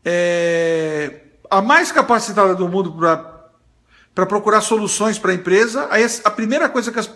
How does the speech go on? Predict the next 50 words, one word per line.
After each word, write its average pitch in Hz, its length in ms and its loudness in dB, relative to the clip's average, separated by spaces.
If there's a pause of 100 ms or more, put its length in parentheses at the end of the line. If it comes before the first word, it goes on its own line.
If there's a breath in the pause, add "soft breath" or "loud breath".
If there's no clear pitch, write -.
(300 loud breath)
que - 80 -2
as 196 120 0
empresas 196 380 -4
fazem 202 280 -2
é 220 40 -2
dizer 190 200 -4
pra 214 120 -6
pessoa 208 260 -6
o - 20 -6
que 208 60 -6
ela 202 100 -2
tem 202 140 -10
que 190 60 -16
fazer. 160 400 -6 (340 loud breath)
Eu - 120 4
acho 277 160 4
que 349 100 -4
devia 302 280 2
dar 233 300 2
pra 240 140 -4
pessoa 190 480 -2
o 190 40 -4
desafio, 220 520 -2
devia 156 180 -2
dar 175 100 2
pra 190 100 -2
pessoa 190 320 -4
o 208 40 -10
problema 208 480 -2
e 165 80 -4
deixar 185 340 0
ela 262 260 2
resolver, 143 540 -4 (240 loud breath)
já 165 180 -4
que 175 60 -6
ela 160 120 0
foi 165 140 -6
contratada 170 640 -4
pra 185 220 -2
isso, 131 280 -8
né? 147 160 -8 (300 loud breath)
Então, 285 220 2
essa 311 340 0
é - 20 6
a - 40 2
primeira 262 340 -2
incongruência 254 800 -2
que 262 100 -8
eu 247 100 2
vejo, 196 640 0